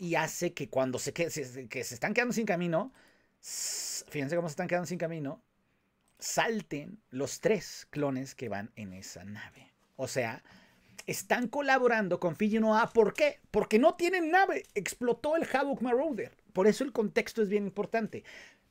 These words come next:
Ya vamos a ver que van a empezar a tener aliados. Una pirata se está uniendo con los clones y van a tener una nueva nave. ¿Para qué? Con el mismo objetivo. Saber dónde, perros, dónde está Omega.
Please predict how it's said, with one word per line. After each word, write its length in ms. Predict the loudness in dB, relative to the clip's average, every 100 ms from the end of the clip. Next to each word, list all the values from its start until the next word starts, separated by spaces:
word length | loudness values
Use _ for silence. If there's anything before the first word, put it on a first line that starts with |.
| _
Ya 160 | 6 6
vamos 280 | 8 2 4
a 60 |
ver 140 | 4 6
que 100 | 6
van 120 | 4
a 40 |
empezar 240 | 0 -2 -2
a 80 | 0
tener 240 | 0 2
aliados. 420 | 2 2 0 -4 -2
Una 260 | 0 0
pirata 480 | 0 2 2 -2 -6
se 140 | -6
está 240 | -8 -4 -2
uniendo 520 | 0 -2 -4 -8 -8
con 120 | -6
los 160 | -8 -2
clones 300 | -2 -2 2
y 80 | 2
van 120 | 2
a 80 | 2
tener 220 | 0 2
una 140 | 0
nueva 200 | 2 2
nave. 220 | 2 0
¿Para 220 | 0 -2 2
qué? 240 | 0 0 _ -6
Con 120 | -2
el 160 | -2 -2
mismo 360 | -4 -4 -4
objetivo. 480 | -6 -6 -6 -6 -6
Saber 380 | -8 -2 -2 -2 _ -4
dónde, 460 | -2 -2 -4 -8 _ _ -10
perros, 680 | -8 -8 -12 -14 -14 -16 -20 -20 -20 -20 -20 _ _
dónde 240 | 4 4 4
está 140 | 2
Omega. 300 | 4 2 -2